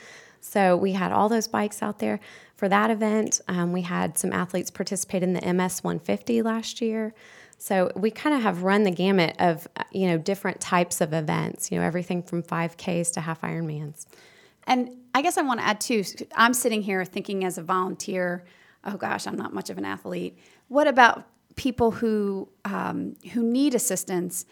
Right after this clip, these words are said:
Speaker 2: They don't have to be athletes either, right? I mean, maybe some of these people start out thinking they just wanna walk, right? And,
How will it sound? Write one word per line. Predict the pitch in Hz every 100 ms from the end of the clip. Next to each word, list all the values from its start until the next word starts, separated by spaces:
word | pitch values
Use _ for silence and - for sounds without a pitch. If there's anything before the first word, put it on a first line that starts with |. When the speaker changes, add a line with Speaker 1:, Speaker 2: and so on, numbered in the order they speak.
| _ -
Speaker 2:
They | 277
don't | 349 247
have | 202
to | -
be | 185 180
athletes | 180 185 175 -
either, | - 214 170 -
right? | 180 190 233 240
I |
mean, | 233 220
maybe | 220 247 269
some | 269 233
of | 214
these | 202
people | - - -
start | 190 - 196
out | 196 208 - -
thinking | - 202 190 185
they | 185
just | 196 202
wanna | 208 190 185
walk, | 175 - 175 196 202 202 - - - - _ -
right? | 190 208 262 -
And, | 220 208 196